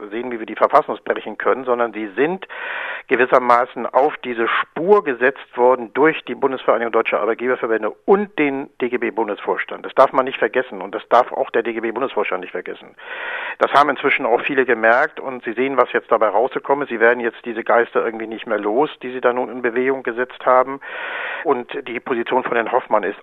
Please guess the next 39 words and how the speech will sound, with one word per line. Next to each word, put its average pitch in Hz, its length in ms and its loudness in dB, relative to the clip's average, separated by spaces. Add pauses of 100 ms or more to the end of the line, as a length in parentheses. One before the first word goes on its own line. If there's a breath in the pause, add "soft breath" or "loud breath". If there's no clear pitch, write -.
außerordentlich 107 800 2
widersprüchlich 113 720 -4
und 110 220 -8 (120)
die 113 80 -10
Position 110 480 -4
von 120 160 -2
der 101 120 0
E 113 80 -6
V 107 220 0
G 110 200 -8
erst 98 300 -6
recht. 127 320 0 (720 loud breath)
Da 123 200 4
würde 123 160 0
ich 98 180 -8
sagen, 113 560 2
wäre 117 240 4
manches 123 440 0
Wort 120 240 4
besser 117 240 2
gewesen, 107 400 -6
wenn 107 100 -6
es 101 120 -6
nicht, - 460 -8
äh, 110 160 0
gefallen 127 540 2
wäre, 139 360 6
wenn 117 80 -2
man 110 140 0
also 104 180 -2
gar 117 220 4
nicht 127 200 -10
sich 113 180 -8
geäußert 110 480 2
hätte, 123 300 2
als, 113 180 2 (120)
äh, 107 280 -8
das, 117 240 4
was 113 140 2